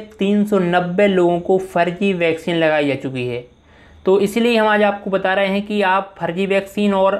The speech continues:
असली वैक्सीन में कैसे फ़र्क कर सकते हैं, क्योंकि भारत में बहुत जगह पर फर्जी वैक्सीन लगाई जा रही है, लोगों को लूटा जा रहा है, पैसे लिए जा रहे हैं उनसे और उनको फर्जी वैक्सीन लगाई जा रही है। कहीं पर एंटीबायोटिक वैक्सीन लगाई जा रही है, कहीं पर खुल-,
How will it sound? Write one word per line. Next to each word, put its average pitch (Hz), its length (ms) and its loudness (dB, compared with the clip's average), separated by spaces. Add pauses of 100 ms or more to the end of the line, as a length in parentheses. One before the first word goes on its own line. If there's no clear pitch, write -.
(100)
असली 226 340 -2
वैक्सीन 180 380 -2
में 185 280 -4
कैसे 185 360 0
फ़र्क 202 460 -4
कर 165 120 -2
सकते 139 300 -8
हैं, 131 200 -10 (280)
क्योंकि 185 180 2
भारत 175 320 0
में 196 140 -2
बहुत 170 200 -2
जगह 185 240 0
पर 190 240 0 (480)
फर्जी 170 260 -2
वैक्सीन 185 280 -2
लगाई 175 260 0
जा 180 120 2
रही 185 160 0
है, 185 60 2
लोगों 165 240 0
को 175 420 0
लूटा 165 400 2
जा 180 180 0
रहा 175 120 2
है, 175 140 -2
पैसे 165 340 -4
लिए 180 180 -2
जा 165 160 0
रहे 165 100 0
हैं 165 80 -2
उनसे 165 200 -4
और 165 120 0
उनको 165 300 0 (380)
फर्जी 190 260 -2
वैक्सीन 180 300 -4
लगाई 143 260 0
जा 131 80 -2
रही 127 160 -4
है। 131 80 -8 (240)
कहीं 165 180 -2
पर 180 140 0
एंटीबायोटिक 175 680 -2
वैक्सीन 175 320 -4
लगाई 170 240 0
जा 170 120 0
रही 170 100 0
है, 170 60 -4
कहीं 170 260 -4
पर 170 120 -2 (100)
खुल-, 180 400 -2